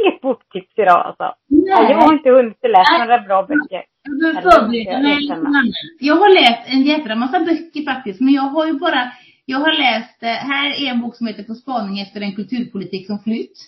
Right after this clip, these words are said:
Speaker 2: Kanske inte jätteintressant för andra. Och här är det regeringens proposition Kulturarvspolitik från tjugo sexton tjugo sjutton.
Speaker 1: Herregud.
Speaker 2: Så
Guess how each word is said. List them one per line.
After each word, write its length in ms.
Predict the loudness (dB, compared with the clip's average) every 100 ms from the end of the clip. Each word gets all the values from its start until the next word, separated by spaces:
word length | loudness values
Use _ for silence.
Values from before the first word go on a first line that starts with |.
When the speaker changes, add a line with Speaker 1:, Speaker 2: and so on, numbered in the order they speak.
| _ _ _ _ _
Speaker 2:
Kanske 240 | -16 -8 -8
inte 180 | -6
jätteintressant 1040 | -8 -10 -10 -8 -8 -6 -6 -2 0 0 -2
för 60 | -4
andra. 400 | -2 -2 -2 -8 -12 -18 -4
Och 120 | 2
här 200 | 4 4 0
är 40 |
det 80 | 0
regeringens 540 | 0 0 0 -2 -4
proposition 600 | -8 -12 -10 -8 -6 -6
Kulturarvspolitik 1500 | -6 -8 0 0 0 -4 -4 -6 -10 -10 -10 -8 -2 0 -2
från 200 | -6 -10 -8
tjugo 260 | -10 -12
sexton 360 | -12 -14 -14 -16
tjugo 140 | -10 -4
sjutton. 20 |
Speaker 1:
Herregud. 680 | -4 -6 -20 _ -10 -10
Speaker 2:
Så 60 | -6